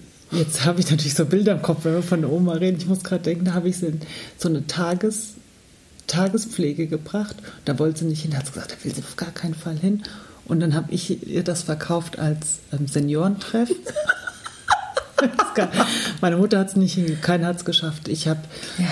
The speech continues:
Speaker 2: die Berit mal
Speaker 1: Ich hab's
Speaker 2: wieder, ne?
Speaker 1: geschafft,
Speaker 2: Mit
Speaker 1: ja.
Speaker 2: ganz viel Liebe, Kipp
Speaker 1: Genau.
Speaker 2: Liebe drauf. Also
Speaker 1: Ich hab ihr dann, ich hab sie überredet und hab ihr gesagt, was das alles, alle-, was das alles Gutes hat und dass das ja Leute sind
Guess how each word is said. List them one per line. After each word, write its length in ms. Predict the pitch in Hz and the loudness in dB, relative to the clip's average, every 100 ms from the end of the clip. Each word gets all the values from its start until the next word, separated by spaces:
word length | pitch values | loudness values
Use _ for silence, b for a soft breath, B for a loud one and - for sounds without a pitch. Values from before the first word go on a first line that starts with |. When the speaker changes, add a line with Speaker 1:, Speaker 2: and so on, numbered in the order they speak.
| 139 | 0
Speaker 2:
die 80 | - | 2
Berit 480 | - 202 220 202 - | 4 4 4 2 2
mal 140 | 170 | 4
Speaker 1:
Ich 40 | 175 | 4
hab's 80 | 170 | 4
Speaker 2:
wieder, 140 | 175 | 4
ne? 80 | 165 | 4
Speaker 1:
geschafft, 180 | 196 220 | 6 6
Speaker 2:
Mit 100 | 185 | 4
Speaker 1:
ja. 40 | |
Speaker 2:
ganz 280 | 220 233 233 | 6 6 6
viel 140 | 208 185 | 4 4
Liebe, 320 | 185 220 247 | 6 6 4
Kipp 240 | 240 233 196 | 4 4 6
Speaker 1:
Genau. 120 | 208 | 6
Speaker 2:
Liebe 160 | 240 | 6
drauf. 420 | - 247 285 339 - B B - | 4 4 2 0 -6 B B -2
Also 300 | 180 180 190 B B | 2 4 2 B B
Speaker 1:
Ich 240 | - 160 196 | -6 0 0
hab 160 | - | 2
ihr 80 | 185 | 2
dann, 260 | 185 175 175 | 2 0 0
ich 120 | 165 180 | 0 0
hab 120 | 175 | 0
sie 120 | - | -2
überredet 460 | 160 156 165 170 156 | 0 0 0 0 0
und 40 | |
hab 160 | 156 156 | 0 0
ihr 60 | |
gesagt, 380 | 156 147 165 151 | -2 -2 -2 -2
was 100 | 143 | -2
das 240 | 143 - - | -2 -4 -2
alles, 380 | 143 139 - 135 - - | -2 -2 -6 -8 -8 -6
alle-, 200 | 127 - - | -4 -6 -10
was 140 | - | -10
das 180 | - - | -6 -4
alles 280 | - 139 139 | -2 -2 0
Gutes 340 | 175 165 151 | -2 -2 -2
hat 120 | - 139 | -6 -8
und 120 | 143 | -6
dass 120 | 135 | -4
das 180 | 190 - | -4 -4
ja 60 | 147 | -4
Leute 320 | 143 156 - | -4 -4 -4
sind 320 | - 135 139 | -2 -2 -2